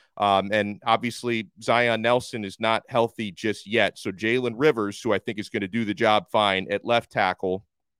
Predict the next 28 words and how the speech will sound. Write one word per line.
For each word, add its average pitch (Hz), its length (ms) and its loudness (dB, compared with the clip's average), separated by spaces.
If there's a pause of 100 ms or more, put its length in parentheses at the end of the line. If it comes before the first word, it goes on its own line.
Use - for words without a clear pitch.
(840)
Javion 120 400 2
Cohen 117 320 2
at 104 100 -4
left 101 300 -2
guard, 92 460 2 (400)
Matt 110 260 2
Lee 110 260 -2
at 95 100 -4
center, 95 520 -2 (420)
Big 113 200 -4
Coop 127 360 -4 (140)
at 101 140 -4
right 101 260 0
guard, 92 460 -2 (500)
and 95 260 -4
Big 113 180 -4
Cece, 104 580 -10 (320)
Francis 107 400 -6
Maui 98 260 2
Noah 98 260 2
at 95 140 -6
right 92 220 -2
tackle. 90 580 -2
Uh, 92 160 -4
I 92 80 -8
think, 95 240 -6 (220)
you 98 80 -8
know, 85 160 -6